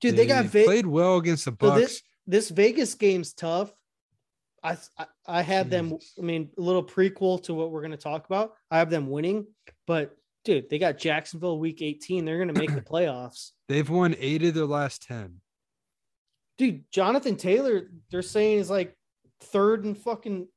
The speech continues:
Speaker 1: M V P, dude.
Speaker 2: Yeah, I,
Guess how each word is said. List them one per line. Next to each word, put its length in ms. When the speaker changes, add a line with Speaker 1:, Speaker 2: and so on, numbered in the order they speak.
Speaker 1:
M 160
V 140
P, 280
dude. 280
Speaker 2:
Yeah, 360
I, 240